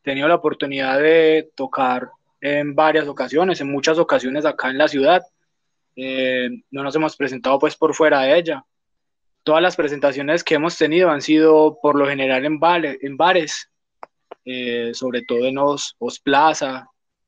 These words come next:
Rock Plaza se llama ahora. Eh, también hemos tenido la oportunidad de tocar en algunos festivales de acá de la ciudad, pero aún seguimos buscando la oportunidad de, de salir de la ciudad, de tocar en,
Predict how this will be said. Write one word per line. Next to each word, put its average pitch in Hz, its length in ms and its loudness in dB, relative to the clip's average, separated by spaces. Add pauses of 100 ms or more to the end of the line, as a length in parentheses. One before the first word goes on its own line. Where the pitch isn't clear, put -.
Rock 127 280 -4
Plaza 156 340 2
se 139 120 -8
llama 127 240 -8
ahora. 156 380 -6 (520)
Eh, 127 400 -4
también 135 240 -4
hemos 151 180 -6
tenido 135 240 -2
la 151 80 6
oportunidad 127 600 -4
de 143 320 4
tocar 127 340 -2
en 139 100 -2
algunos 131 400 -4
festivales 131 520 -4
de 143 60 0
acá 135 200 -4
de 135 60 0
la 143 100 2
ciudad, 147 300 2 (160)
pero 170 460 2 (280)
aún 160 240 0
seguimos 160 380 0
buscando 135 420 -2
la 160 80 4
oportunidad 135 480 -4
de, 143 320 2
de 139 160 -4
salir 131 320 -2
de 143 60 0
la 147 120 2
ciudad, 139 240 2
de 135 100 -6
tocar 131 300 -4
en, 147 240 -6